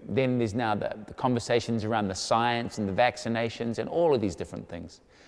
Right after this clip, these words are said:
A month ago, we had the Freedom Convoy in Ottawa, all these divisive topics. I think what's important in all of that is that we come back to what's the most important thing for us as Christian believers. And for us as Christian believers, the most important thing that we have is our relationship with God,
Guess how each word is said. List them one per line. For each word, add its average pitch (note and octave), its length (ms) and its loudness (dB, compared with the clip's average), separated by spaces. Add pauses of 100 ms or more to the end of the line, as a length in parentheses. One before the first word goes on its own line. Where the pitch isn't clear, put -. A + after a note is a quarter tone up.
(120)
A G2 80 2
month A#2 240 6
ago, A#2 180 8
we A2+ 80 8
had G#2+ 140 2
the G#2 60 -2
Freedom A2+ 280 4
Convoy A#2+ 440 2
in A2 60 -2
Ottawa, B2 360 6
all D3+ 240 4
these C3+ 160 2
divisive A#2 680 2 (500)
topics. - 600 -2 (1400)
I - 60 0
think A3 220 6
what's E3 200 4
important C3 480 6
in B2 100 0
all B2 160 4
of G2+ 80 2
that F2+ 220 2
is G2 80 -4
that - 100 2
we - 80 -2
come D3 220 0
back C3 140 4
to - 100 -6
what's G#2+ 320 0
the G#2+ 180 -2
most A2 220 0
important G2+ 440 2
thing G2+ 140 -4
for G2+ 160 -4
us G2 160 0
as E2+ 100 -8
Christian G#2 400 -6
believers. E2+ 480 -6 (520)
And C#3+ 160 2
for C#3 100 8
us F3+ 140 6
as F#3 100 2
Christian C#3 380 2
believers, A#2 340 4
the F#2+ 80 -4
most C#3 260 0
important D3 380 2
thing B2 140 -2
that A#2 80 0
we C#3 140 4
have G#2 260 2
is G2 100 0
our G#2+ 160 6
relationship G2+ 540 0
with A2+ 140 -4
God, C3+ 300 2